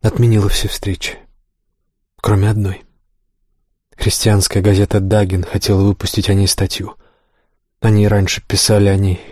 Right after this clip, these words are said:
в позитивном ключе, по-видимому, высоко оценивая ее взгляды на то, какое место христианская религия должна занимать в жизни шведского общества и как должна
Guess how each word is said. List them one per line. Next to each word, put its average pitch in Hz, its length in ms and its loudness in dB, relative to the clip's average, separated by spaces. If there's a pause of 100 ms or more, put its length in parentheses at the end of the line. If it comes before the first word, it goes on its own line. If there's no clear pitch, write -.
(100)
в - 100 -20
позитивном 92 640 0
ключе, 117 480 -2 (140)
по-видимому, 98 560 2
высоко 98 380 0
оценивая 98 440 2
ее 92 120 2
взгляды 98 380 0
на 95 140 0
то, - 140 -4
какое - 280 -2
место 92 320 -2
христианская - 600 -4
религия 95 340 0
должна 95 280 0
занимать 92 360 0
в 92 40 -8
жизни 92 240 0
шведского 98 440 -2
общества - 520 -4 (460)
и 104 100 0
как 92 220 0
должна 95 380 2